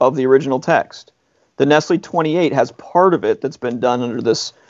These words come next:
revised goal of the initial text, okay? So everything else but the Catholic letters in there is still, still just reprinting what was done under the, you know, the old way of doing it, their old way of doing it.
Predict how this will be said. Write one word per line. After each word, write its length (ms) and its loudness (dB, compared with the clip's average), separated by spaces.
revised 500 4
goal 200 0
of 60 -6
the 100 -2
initial 360 -4
text, 380 -6
okay? 280 -2
So 220 -2
everything 300 4
else 220 4
but 180 0
the 60 -8
Catholic 340 0
letters 260 0
in 100 -8
there 120 -2
is 80 -8
still, 360 -2
still 280 2
just 160 -4
reprinting 500 -2
what 100 4
was 120 -2
done 160 0
under 160 -2
the, 240 -4
you 160 2
know, 160 4
the 140 2
old 220 6
way 180 6
of 100 0
doing 280 2
it, 200 -4
their 180 4
old 140 4
way 120 -2
of 60 -6
doing 180 -4
it. 140 -6